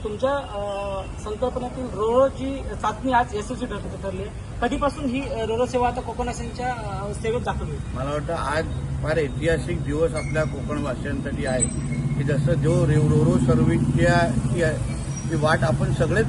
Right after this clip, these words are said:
Speaker 2: पाहत होतो, त्याची एक अतिशय आज यशस्वी चाचणी आज झालेली आहे. मुंबईकडून निघालेली आमची रोरो ही पहिलं जय-, जयगडला थांबली आणि आता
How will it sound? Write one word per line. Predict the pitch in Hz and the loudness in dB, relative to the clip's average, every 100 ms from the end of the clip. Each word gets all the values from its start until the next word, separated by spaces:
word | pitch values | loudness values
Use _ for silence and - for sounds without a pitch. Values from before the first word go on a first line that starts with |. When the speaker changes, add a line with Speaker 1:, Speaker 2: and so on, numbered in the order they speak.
| 139 | 2
Speaker 2:
पाहत | 143 160 | 2 2
होतो, | 160 143 139 - - - - | 2 0 2 0 0 0 0
त्याची | 147 - | 0 0
एक | 185 185 | 0 0
अतिशय | 156 147 - 202 202 127 | 0 0 0 -2 -2 -2
आज | 147 170 165 | 2 2 2
यशस्वी | 147 143 131 147 143 | 0 0 0 0 2
चाचणी | 160 147 - 170 | 2 2 0 2
आज | 165 165 | 2 0
झालेली | - 135 160 170 | -4 -4 -4 0
आहे. | 165 170 | 2 2
मुंबईकडून | 175 151 151 165 175 175 180 175 | 0 -2 2 4 4 2 0 0
निघालेली | 170 156 170 175 175 | 0 2 2 0 0
आमची | 170 156 - 175 | -2 -2 -4 -4
रोरो | 156 165 170 123 - - - - | -2 0 0 -2 -8 -10 -10 -8
ही | 151 170 | -2 -2
पहिलं | 156 160 170 | 0 2 2
जय-, | 143 147 151 | 2 0 0
जयगडला | 139 143 139 170 175 185 - | 0 -2 0 0 2 -2 -2
थांबली | 165 180 190 202 - - - | -2 -2 -6 -8 -10 -12 -10
आणि | - 165 | -6 -2
आता | 190 175 - 196 | 2 0 2 2